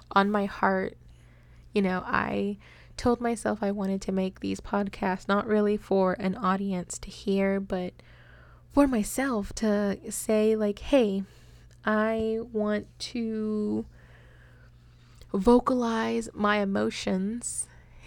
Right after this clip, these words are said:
in hope that saying them out loud, you know, almost in some metaphorical way,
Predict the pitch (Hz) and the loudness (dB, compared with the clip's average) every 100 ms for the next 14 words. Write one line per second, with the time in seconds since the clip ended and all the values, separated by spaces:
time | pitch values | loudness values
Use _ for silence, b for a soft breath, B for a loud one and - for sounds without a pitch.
0 | B 214 208 196 202 - - - 208 202 | B 0 0 0 0 -2 -4 0 2 2
1 | 196 196 - - 196 202 208 220 247 247 | 0 -2 -4 0 0 0 -2 -2 -2 2
2 | 208 208 202 202 - b b b b b | 2 4 2 0 -4 b b b b b
3 | b b b b - 208 202 208 226 226 | b b b b 0 2 2 2 2 4
4 | 226 214 - 233 220 208 233 226 208 208 | 4 4 0 -2 -2 0 0 0 2 2
5 | 214 - 220 220 - 208 202 196 190 190 | 2 2 2 2 0 0 2 2 4 4
6 | 190 | 2